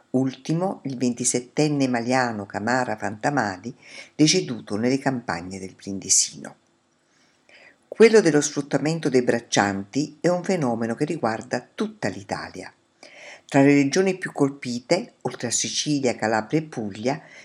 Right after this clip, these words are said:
ci sono infatti il Veneto e la Lombardia, seguite da Emilia-Romagna,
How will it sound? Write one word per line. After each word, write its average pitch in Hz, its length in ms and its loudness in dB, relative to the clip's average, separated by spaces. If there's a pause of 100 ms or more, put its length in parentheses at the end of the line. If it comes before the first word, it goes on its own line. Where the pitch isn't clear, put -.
ci - 140 -4
sono 165 200 2
infatti 165 460 -2
il 135 140 -4
Veneto 202 640 2
e 165 100 0
la 156 100 4
Lombardia, 107 800 -4 (440)
seguite 147 640 0
da - 80 -2
Emilia-Romagna, 123 1040 0